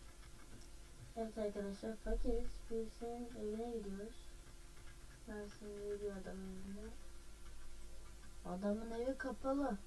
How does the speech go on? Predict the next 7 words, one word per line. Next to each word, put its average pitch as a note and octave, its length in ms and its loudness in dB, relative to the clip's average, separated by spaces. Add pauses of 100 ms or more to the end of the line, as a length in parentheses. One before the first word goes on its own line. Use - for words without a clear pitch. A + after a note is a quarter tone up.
(1500)
Adam G#3+ 420 2
"Gelmeyin" A3+ 600 6
demiş F#3 320 0
arkadaşlar. F#3+ 880 -2
Biz G3+ 100 2
de A3+ 100 2
girelim. G#3+ 500 2